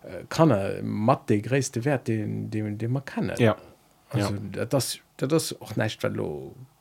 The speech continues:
Speaker 1: wat lo immer so war.
Speaker 2: Mhm.
Speaker 1: Wir stellen uns vor, wenn das immer so war. Mit
Speaker 2: Mhm.
Speaker 1: das ist etwas relativ Rezentes.
Speaker 2: Mhm.
Speaker 1: Das heißt, der,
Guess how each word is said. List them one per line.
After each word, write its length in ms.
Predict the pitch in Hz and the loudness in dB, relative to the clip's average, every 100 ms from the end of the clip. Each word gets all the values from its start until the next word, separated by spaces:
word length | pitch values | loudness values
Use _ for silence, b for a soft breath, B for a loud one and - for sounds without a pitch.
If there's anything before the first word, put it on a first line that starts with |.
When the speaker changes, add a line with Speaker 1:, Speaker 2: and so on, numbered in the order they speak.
| _ - 85 95 - - - | _ -20 -20 -20 -20 -18 -10
Speaker 1:
wat 320 | 120 113 117 | -2 -2 0
lo 120 | 113 | 0
immer 280 | 240 214 107 | 6 8 8
so 160 | 92 95 | 4 -2
war. 200 | 101 78 | -6 0
Speaker 2:
Mhm. 340 | 123 95 95 95 | 2 4 4 2
Speaker 1:
Wir 80 | 110 | -2
stellen 260 | - 135 104 | 2 2 2
uns 140 | - | -2
vor, 220 | 147 113 | -4 -2
wenn 120 | 113 - | -4 -10
das 80 | - | -4
immer 140 | 156 101 | -2 0
so 100 | 101 | -2
war. 120 | 90 | -6
Mit 120 | 98 | -2
Speaker 2:
Mhm. 300 | 101 95 95 - _ - | 2 2 0 -4 _ -6
Speaker 1:
das 120 | 107 - - 131 | -6 -6 -4 2
ist 100 | 135 | 2
etwas 440 | - - - - | 2 -4 -4 4
relativ 500 | 175 180 - 113 - | 6 6 4 -8 -6
Rezentes. 580 | 107 - 147 113 104 - | -6 -2 -2 -2 -6 0
Speaker 2:
Mhm. 360 | 104 98 95 95 B B B | 4 4 2 -2 B B B
Speaker 1:
Das 160 | 110 - | -2 6
heißt, 260 | 135 - - | 6 6 0
der, 220 | 117 107 | 0 0